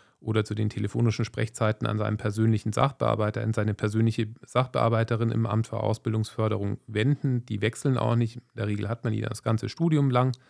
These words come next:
wenn man, wenn man im gleichen Studium, äh, Studiengang bleibt, ähm, und nachfragen. Und, ähm, dazu muss man auch sagen, dass bafög, weil es so kompliziert ist, ein Großteil der Anträge ist eben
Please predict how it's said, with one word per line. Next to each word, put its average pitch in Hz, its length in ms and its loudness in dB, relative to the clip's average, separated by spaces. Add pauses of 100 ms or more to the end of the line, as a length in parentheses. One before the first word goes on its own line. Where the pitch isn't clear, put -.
(500)
wenn 117 200 2
man, 113 300 4
wenn 113 200 -4
man 113 120 2
im 107 100 2
gleichen 110 260 4
Studium, 117 520 2 (240)
äh, 110 300 2 (320)
Studiengang 113 540 4
bleibt, 110 380 2 (880)
ähm, 107 640 6 (140)
und 110 200 4
nachfragen. 95 640 2 (360)
Und, 98 400 -2 (160)
ähm, 101 440 0 (480)
dazu 110 300 2
muss 117 160 6
man 120 100 2
auch 113 100 2
sagen, 110 300 2
dass 104 120 -2
bafög, 117 460 2 (560)
weil 117 240 2
es 139 100 -2
so 127 100 0
kompliziert 131 640 2
ist, - 280 -4 (220)
ein 113 60 -2
Großteil 127 400 4
der 120 140 6
Anträge 120 380 2
ist - 380 -4 (140)
eben 107 400 2